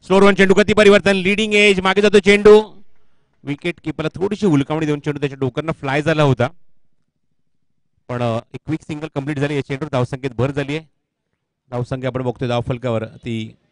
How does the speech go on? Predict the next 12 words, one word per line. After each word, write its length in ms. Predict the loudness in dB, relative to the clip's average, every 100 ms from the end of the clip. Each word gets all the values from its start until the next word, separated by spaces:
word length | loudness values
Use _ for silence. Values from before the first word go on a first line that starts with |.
| _ _ _ -8
चार. 200 | -8 -8 -18 _ _ _ _ _ _ _ _ _ _ _ _ _ _ _ _ _ _ _ _ _ _ _ _ _ _ _ _ _ _ _ _ _ -12
एसटीच्या 380 | -10 -8 -6 -6
मागे, 320 | -6 -6 -8
स्टंप्सच्या 380 | -6 -10 -8 -6
मागे, 260 | -6 -6
विकेटच्या 420 | -8 -8 -10 -8 -6
मागे 180 | -6
आपण 140 | -8 -6
बघतोय 280 | -6 -6 -6
तिरुपती 420 | -4 -4 -6 -8
बालाजी 300 | -6 -6 -8
society, 520 | -10 -6 -6 -6 -12